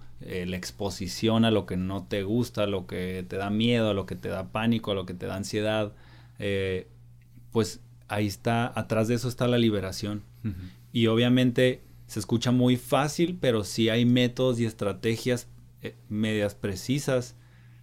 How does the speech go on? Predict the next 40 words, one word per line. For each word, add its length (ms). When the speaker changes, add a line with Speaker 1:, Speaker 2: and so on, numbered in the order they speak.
Speaker 1:
que 140
te 120
ayudan 400
a 60
romper 640
con 260
ese, 640
con 180
ese 140
circuito, 640
porque 220
Speaker 2:
Ujú. 80
Speaker 1:
luego 180
se 80
hace 160
un 80
circuito 580
de 80
escalada. 540
Y 60
Speaker 2:
Sí, 20
Speaker 1:
lo 100
Speaker 2:
man. 60
Speaker 1:
más 60
loco, 260
por 160
ejemplo, 400
el 100
pánico 440
y 40
estas 220
cosas 320
es... 240
Eh, 420
es 180
una 140
escalada 500
de, 180
de 200
pensamientos. 720